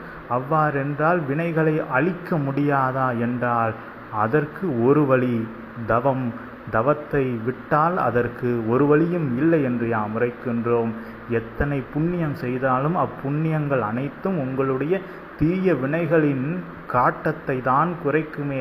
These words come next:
தவிர அவற்றை வேரறுக்காது. அவற்றை வேரறுக்க வேண்டுமென்றால் மூலாதார நாயகனாக இருக்கின்ற கணபதியிடம் இருக்கின்ற மூலாதாரண-, மூலாதார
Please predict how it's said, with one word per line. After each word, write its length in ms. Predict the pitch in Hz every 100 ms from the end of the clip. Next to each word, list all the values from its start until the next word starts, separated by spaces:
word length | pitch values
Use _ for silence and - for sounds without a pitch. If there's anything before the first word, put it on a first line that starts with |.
| 120
தவிர 320 | 110 113 143 175 190 - - -
அவற்றை 580 | 113 127 135 - 131 123 120 120 127
வேரறுக்காது. 1080 | 117 127 165 147 143 160 - 135 123 123 123 117 147 - - 113
அவற்றை 480 | 113 131 - 135 123
வேரறுக்க 760 | 117 156 170 170 196 - 180
வேண்டுமென்றால் 1000 | 139 139 135 135 127 127 139 131 120 151 165 - - 113
மூலாதார 680 | 127 147 156 160 156 185 180
நாயகனாக 760 | 147 151 160 135 143 139 131 127
இருக்கின்ற 640 | 120 131 143 - 156 160 180
கணபதியிடம் 840 | 120 131 165 165 139 135 131 127 120
இருக்கின்ற 560 | 139 - 139 135 135 135 127 165 - - - -
மூலாதாரண-, 1000 | 117 143 147 143 139 147 165 165 156 139 - - 139
மூலாதார 720 | 143 160 151 143 147 170